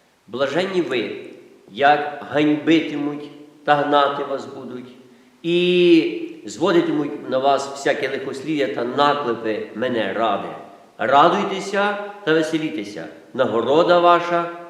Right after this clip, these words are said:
велика на небесах». Цією заповіддю Господь наш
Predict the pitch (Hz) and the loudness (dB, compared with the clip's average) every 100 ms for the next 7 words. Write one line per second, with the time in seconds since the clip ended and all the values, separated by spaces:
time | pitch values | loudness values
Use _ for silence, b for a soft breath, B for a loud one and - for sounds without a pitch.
0 | 98 123 120 135 147 143 135 - 110 117 | -4 0 0 0 -2 0 -2 -2 -4 -2
1 | 110 98 - 80 - - - _ _ _ | -2 -6 -10 -10 -12 -18 -20 _ _ _
2 | _ _ b b b b b b - 170 | _ _ b b b b b b -6 -4
3 | 226 190 156 190 202 170 156 123 117 95 | 0 2 4 4 4 2 2 0 -2 -4
4 | - - - B B - 139 147 175 185 | -10 -14 -20 B B -4 -4 -2 2 2
5 | 180 170 | 4 4